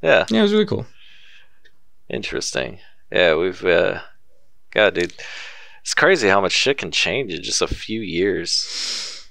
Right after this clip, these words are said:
Speaker 2: When you think about, like, the past five years, it's pretty nuts.
Speaker 1: Right? That's, that is what
Speaker 2: Like,
Speaker 1: I think about.
Speaker 2: five years ago, five years ago, almost, like,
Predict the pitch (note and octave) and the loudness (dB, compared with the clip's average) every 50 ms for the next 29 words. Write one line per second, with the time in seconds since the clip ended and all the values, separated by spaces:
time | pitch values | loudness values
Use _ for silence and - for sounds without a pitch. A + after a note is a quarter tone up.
0 | - - F3+ A3+ D4 F4 F4 G#4+ G4+ F#4 E4+ G#3 D#3 D3+ C#3 A#2 G2+ A2 - C3+ | 0 4 6 6 6 8 6 6 6 8 8 8 8 8 6 6 6 2 4 4
1 | B2+ A2 - - - - - G#2+ G#2+ G#2 F#2+ F2 E2+ D#2+ D#2 D2 D#2 D2 - - | 4 4 4 2 0 2 4 6 6 6 4 2 0 -2 0 0 -2 -2 -2 -8
2 | - - E2 - - - - - - - - - - - - - - G2+ G2+ G2+ | -8 -6 -6 -4 -4 -6 -8 -8 -10 -10 -12 -12 -12 -14 -18 -6 2 4 6 6
3 | A2+ A#2+ - - - - - - - - - F#2+ G2+ - - - F#2 F#2 E2+ E2 | 6 4 2 -6 -16 -20 -20 -20 -20 -8 -4 -2 -2 -2 2 4 4 6 6 4
4 | D#2+ D#2 - C#3 C3 - D2 - - - - - - - - F#3 F#3+ G3+ G3 F3 | 2 4 6 6 6 6 6 2 -2 -6 -8 -8 -4 2 4 6 6 6 6 6
5 | D#3 D#3 D#3 D3+ C#3 B2 A2+ A2+ G2+ F#2+ F#2+ F#2+ G2+ A2 - - - - - - | 6 8 8 8 6 6 4 6 6 6 6 4 2 -2 -6 -12 -18 -18 -18 -18
6 | - - - - - - - - - - - - - - D#3+ E3+ E3 E3+ E3+ D#3+ | -18 -18 -20 -20 -20 -20 -20 -18 -18 -18 -18 -14 0 4 4 6 6 8 8 8
7 | D3+ D3 D3+ C#3+ C3+ - - D#3 D#3 D#3 D#3 D3 - - - C#3 C3+ B2 A2 G#2+ | 8 8 8 8 8 10 10 10 10 10 10 8 8 6 4 6 6 6 6 4
8 | - - - | 0 -8 -16